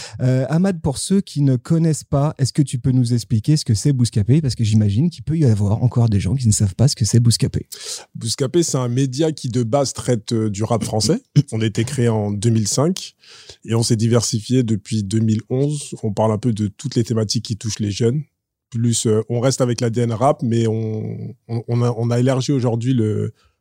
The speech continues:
Speaker 2: le champ du, du site à la pop culture. Donc, on s'intéresse au cinéma, euh, lifestyle, euh,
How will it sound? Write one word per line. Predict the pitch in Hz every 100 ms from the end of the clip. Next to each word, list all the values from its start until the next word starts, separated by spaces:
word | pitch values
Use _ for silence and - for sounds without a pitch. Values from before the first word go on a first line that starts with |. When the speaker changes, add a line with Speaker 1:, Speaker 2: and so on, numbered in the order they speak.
| -
Speaker 2:
le | 110
champ | 113 - 131
du, | 113 113
du | 107 107
site | - 139
à | 117
la | 107 104
pop | 101 - 104
culture. | 117 98 104 101 _ _ _ _ 117
Donc, | 104 95
on | 98 98
s'intéresse | - 95 101 101
au | 104 101
cinéma, | 95 110 104 98 92 104 110 107
euh, | 98 95 98
lifestyle, | 98 95 - 95 98 104 107 101
euh, | 95 92